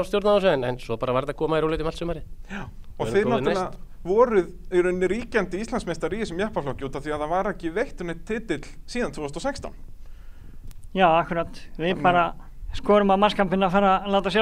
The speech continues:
Speaker 3: sig og, og hérna hafa, gera skemmtilega keppni.
Speaker 2: Já, var það kannski ekki líka svona mesta svekkelsi í sumar? Það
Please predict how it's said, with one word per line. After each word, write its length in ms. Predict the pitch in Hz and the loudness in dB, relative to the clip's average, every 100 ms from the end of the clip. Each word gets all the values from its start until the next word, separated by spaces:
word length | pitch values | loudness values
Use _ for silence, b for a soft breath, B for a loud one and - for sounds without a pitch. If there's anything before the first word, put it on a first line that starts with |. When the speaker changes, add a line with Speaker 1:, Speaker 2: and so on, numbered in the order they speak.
| 196 | 2
Speaker 3:
sig 160 | 190 202 | 2 2
og, 220 | 202 - - | 0 -4 -12
og 220 | 277 190 196 | -6 -2 0
hérna 180 | 190 185 | 2 2
hafa, 160 | 196 202 - - | 4 2 0 -8
gera 220 | - 214 - | -2 0 2
skemmtilega 400 | 214 190 202 226 | 0 2 2 0
keppni. 180 | 180 180 - - - | -2 -4 -8 -12 -8
Speaker 2:
Já, 240 | 202 170 - - | -2 -2 -2 -4
var 160 | 160 196 | 0 0
það 240 | - 214 254 | 0 -4 -2
kannski 180 | 247 247 | -4 -4
ekki 160 | 208 | -4
líka 160 | 202 180 | -4 -2
svona 160 | 170 | -2
mesta 320 | 175 - - 165 | -4 -4 -6 -4
svekkelsi 400 | 233 240 196 180 | -4 -4 -2 -2
í 80 | |
sumar? 320 | 214 226 135 151 | -2 -2 -4 -4
Það 160 | 165 | -4